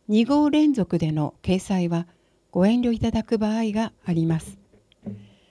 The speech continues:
原稿の提出締め切りは、発行月の前々月の末日です。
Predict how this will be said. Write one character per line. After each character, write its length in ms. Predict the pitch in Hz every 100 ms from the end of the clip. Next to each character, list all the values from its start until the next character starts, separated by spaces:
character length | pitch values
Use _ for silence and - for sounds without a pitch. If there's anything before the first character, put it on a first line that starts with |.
| _ _ -
原 220 | 214 247
稿 240 | - 247
の 240 | 233 214 214
提 280 | - 226 247
出 400 | - - 220 -
締 180 | - 202
め 100 | 202
切 140 | 190
り 120 | 190
は、 180 | 180 175 - - _ _ _
発 240 | - 214 - -
行 200 | 277 262
月 320 | - - 165
の 200 | 165 160 _ _ _ _ -
前 280 | 214 254 247
々 240 | 233 226
月 260 | - - 208
の 220 | 196 175 - _ _
末 260 | 185 - 202
日 300 | 190 175 165
で 160 | 165 160
す。 180 | -